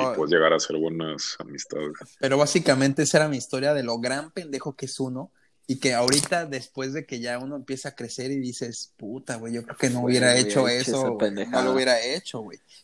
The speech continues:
Speaker 2: Pero,
Speaker 3: Sí,
Speaker 2: pues, ahí
Speaker 3: claro.
Speaker 2: como
Speaker 1: Sí,
Speaker 2: que
Speaker 1: te
Speaker 2: uno
Speaker 1: vale
Speaker 2: tam-,
Speaker 1: madre, güey.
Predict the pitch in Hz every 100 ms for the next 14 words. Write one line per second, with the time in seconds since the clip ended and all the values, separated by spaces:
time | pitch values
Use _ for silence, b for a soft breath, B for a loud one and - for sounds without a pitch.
0 | - 131 131 98 101 127 139 156 165 160
1 | 185 165 165 143 87 90 101 104 101 107
2 | 92 78 -